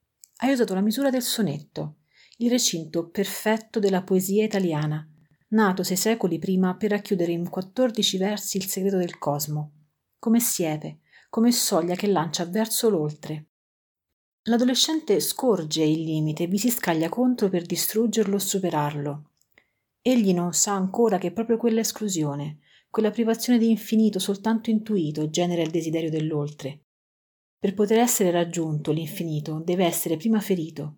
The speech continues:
ostacolato, limitato. Abitare il limite,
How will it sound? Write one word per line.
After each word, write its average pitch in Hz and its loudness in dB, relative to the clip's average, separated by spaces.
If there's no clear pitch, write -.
ostacolato, 170 -2
limitato. 156 -2
Abitare 220 4
il 208 6
limite, 156 0